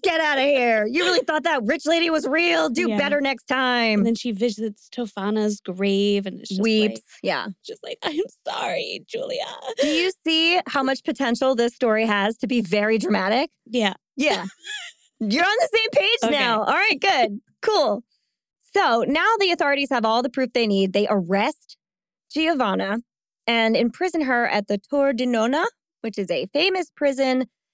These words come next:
Speaker 1: And it's famous because of its use of torture. <laughs>
Speaker 2: Mm, yeah.
Speaker 1: They tortured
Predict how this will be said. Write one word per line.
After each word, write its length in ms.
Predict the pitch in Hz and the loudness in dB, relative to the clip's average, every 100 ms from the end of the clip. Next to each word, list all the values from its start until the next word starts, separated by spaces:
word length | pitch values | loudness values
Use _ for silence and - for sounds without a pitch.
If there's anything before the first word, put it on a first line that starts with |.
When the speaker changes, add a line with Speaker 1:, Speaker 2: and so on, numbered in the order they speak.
| _ _ _ | _ _ _
Speaker 1:
And 160 | 190 196 | -2 0
it's 140 | 196 | 0
famous 380 | - 294 302 277 | 0 0 2 0
because 360 | 269 247 247 220 | -2 -2 -2 -2
of 120 | 220 | -2
its 180 | 214 - | -2 -2
use 280 | 220 202 208 | -2 -2 0
of 260 | 196 202 - | -2 -2 -2
torture. 440 | 196 175 165 196 233 | -2 -2 -6 -8 -8
<laughs> 40 | - | -8
Speaker 2:
Mm, 340 | 254 214 190 180 | -4 -4 -4 -8
yeah. 120 | 196 180 _ | -12 -14 _
Speaker 1:
They 120 | 214 | -4
tortured 460 | 208 247 233 233 | -2 -2 0 0